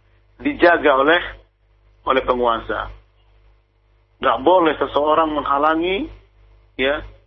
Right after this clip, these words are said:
pegawainya dan karyawannya untuk menjalankan sholat, untuk menjalankan ibadah.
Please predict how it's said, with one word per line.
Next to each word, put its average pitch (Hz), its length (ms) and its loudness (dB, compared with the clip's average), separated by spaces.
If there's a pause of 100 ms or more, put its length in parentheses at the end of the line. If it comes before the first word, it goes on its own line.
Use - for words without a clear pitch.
(440)
pegawainya 143 640 2
dan 135 120 -6
karyawannya 135 560 0
untuk 165 340 0
menjalankan 139 520 0 (100)
sholat, 196 380 2 (600)
untuk 135 240 -2
menjalankan 131 640 0
ibadah. 135 480 2